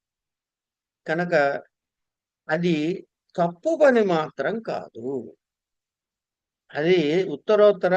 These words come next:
పిల్లలు కొట్టుకోకుండా ఉండాలంటే కావలసిన ముఖ్యమైన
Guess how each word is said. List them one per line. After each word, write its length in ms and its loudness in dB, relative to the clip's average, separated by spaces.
పిల్లలు 380 -2
కొట్టుకోకుండా 800 -2
ఉండాలంటే 680 -4
కావలసిన 580 -8
ముఖ్యమైన 880 -2